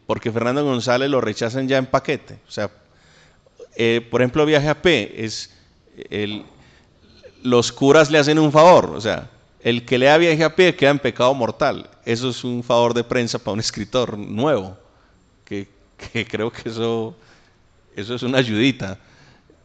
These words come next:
Eh, pero con mi Simón Bolívar hay un silencio que no va a ocurrir con Santander, porque como Santander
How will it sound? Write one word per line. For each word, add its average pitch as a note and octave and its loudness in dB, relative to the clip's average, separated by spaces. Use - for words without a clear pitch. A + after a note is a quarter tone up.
Eh, A#2 0
pero C3+ 4
con D3 4
mi D3 4
Simón D3+ 2
Bolívar E3+ 6
hay C#3+ 2
un D#3+ -2
silencio D3+ -2
que C3+ -2
no C3 0
va D3+ 6
a - 6
ocurrir E3 0
con E3 -8
Santander, A#2+ -8
porque A2+ -14
como A2+ -8
Santander A#2+ 4